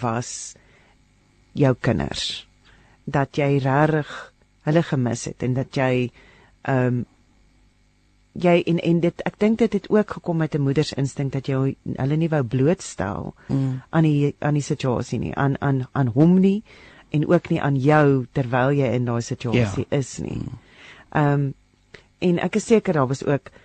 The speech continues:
Speaker 1: van jou eksman af gewees van, uh, nou,
Speaker 2: Mm.
Speaker 1: weet, uh, namas, jy kan nie met, as jy t-, t-, t-, solank as wat jy met daai ding die
Speaker 2: Mm.
Speaker 1: mekaar is, wil ek jou nie naby by my
Speaker 2: Absoluut.
Speaker 1: kinders hê nie.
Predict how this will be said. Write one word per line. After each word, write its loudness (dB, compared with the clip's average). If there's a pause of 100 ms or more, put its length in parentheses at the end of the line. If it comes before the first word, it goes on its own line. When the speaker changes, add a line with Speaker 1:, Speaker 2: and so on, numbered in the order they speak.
(140)
Speaker 1:
van -4
jou -2
eksman 0
af -2
gewees -2
van, -4 (180)
uh, -2 (400)
nou, -10 (680)
Speaker 2:
Mm. 2
Speaker 1:
weet, 0 (100)
uh, -2 (180)
namas, 0
jy 0
kan 4
nie 4 (480)
met, -4 (220)
as -2
jy 2 (140)
t-, -12
t-, -20 (100)
t-, -14
solank 6
as 2
wat 4
jy 4
met 2
daai 6
ding 4
die 8
Speaker 2:
Mm. 8
Speaker 1:
mekaar 6
is, -2
wil -6
ek -6
jou 0
nie 4
naby 2
by 2
my -2
Speaker 2:
Absoluut. -2
Speaker 1:
kinders 4
hê -4
nie. -6